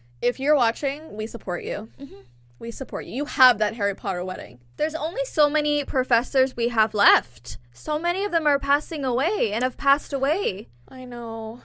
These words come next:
Speaker 2: She's one of the ones that are left. Trust me, you weren't the first cameo pick that they would have wanted. Let me say that. Like, you're just one of the,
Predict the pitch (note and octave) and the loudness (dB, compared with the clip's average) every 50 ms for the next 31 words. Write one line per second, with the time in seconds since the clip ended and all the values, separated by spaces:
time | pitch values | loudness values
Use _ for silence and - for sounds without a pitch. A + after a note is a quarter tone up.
0 | - - - - - E4 F4 F#4 F4 D#4 D4 C#4+ D4 D4+ D#4+ D#4 B3+ D4+ D4 C#4 | -20 -20 -16 -8 -2 0 0 0 2 4 4 4 6 4 2 2 4 4 6 6
1 | C#4 C#4 C#4 B3 C#4 B3+ B3 B3+ C#4 D4 A#3 G3+ G3+ A#3+ G4 - - - - - | 6 2 2 0 0 2 2 2 2 2 2 2 2 2 -2 -4 -10 -18 -18 -18
2 | - - - - - - F4 F4+ G#4 - - D#4 D#4+ D#4 D4 C#4 C4 C4 C4+ C4+ | -20 -20 -20 -14 -2 4 4 4 4 4 0 -2 0 0 2 2 2 4 6 6
3 | C#4 C4+ C4+ C#4 C#4+ - - - C#4 C4 B3+ C4 - - - - C4+ A#3 A3 A3+ | 6 4 2 0 -2 0 4 8 10 10 10 10 8 2 -4 -2 0 2 2 2
4 | A3+ A3+ G#3+ G#3 G3+ G3 G3+ G3 - - - - - - C4+ A#3+ F#3 - - - | 2 0 0 2 2 2 2 0 -4 -10 -12 -4 0 2 4 2 2 0 -2 -6
5 | A3+ G#3 A3+ G#3+ G3+ G3 F#3 F#3 F#3 G3 F#3 E3+ D#3+ - - - - - - - | -6 -2 0 0 0 0 0 -2 -2 -2 -2 -4 -4 -6 -8 -12 -14 -16 -18 -18
6 | - - - - - - - - - - - - - A#3+ C4 C4 C4 C4 C4 B3+ | -20 -20 -18 -14 -14 -14 -12 -14 -16 -18 -20 -6 2 4 4 6 4 4 2 2
7 | G#3 G3 D#3+ D3+ - - - - - - - B3+ C#4 C4+ C4+ - - - - - | 0 0 0 -2 -2 -2 -4 -8 -14 -8 2 6 6 6 6 6 2 -2 -4 -6
8 | - - E4 F#4 F#4+ G4 A4 C5 - F#4+ D4 D4+ D#4 D#4 D#4+ D#4 D4 B3+ A#3+ C#4+ | -12 -4 0 2 4 4 4 4 2 2 4 6 6 8 8 6 4 6 6 6
9 | C#4+ C4+ B3+ A3+ | 6 6 4 0